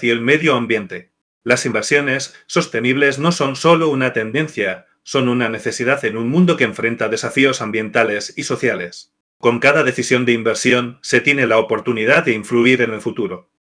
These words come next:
Conclusión. En conclusión, las inversiones sostenibles y éticas representan una poderosa herramienta para cambiar el mundo.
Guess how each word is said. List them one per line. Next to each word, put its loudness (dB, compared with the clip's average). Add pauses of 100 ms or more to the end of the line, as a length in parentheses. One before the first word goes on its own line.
(100)
Conclusión. 0
En -6
conclusión, -2 (280)
las 2
inversiones 0
sostenibles -2 (220)
y 4
éticas 2
representan 0
una 0
poderosa 2
herramienta 0
para 2
cambiar 2
el 2
mundo. -8